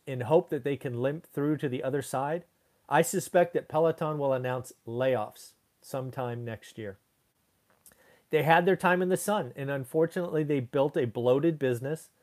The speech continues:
that didn't understand that the pandemic or health crisis really was a once-in-a-lifetime event. Can you imagine,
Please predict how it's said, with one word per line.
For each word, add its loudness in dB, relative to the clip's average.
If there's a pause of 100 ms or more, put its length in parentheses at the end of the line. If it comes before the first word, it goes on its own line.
(340)
that -4
didn't -2
understand -4
that -2
the -4
pandemic -4
or 0
health -4
crisis -4 (1000)
really 8
was 8
a 8
once-in-a-lifetime 4
event. -6
Can -2
you 2
imagine, 2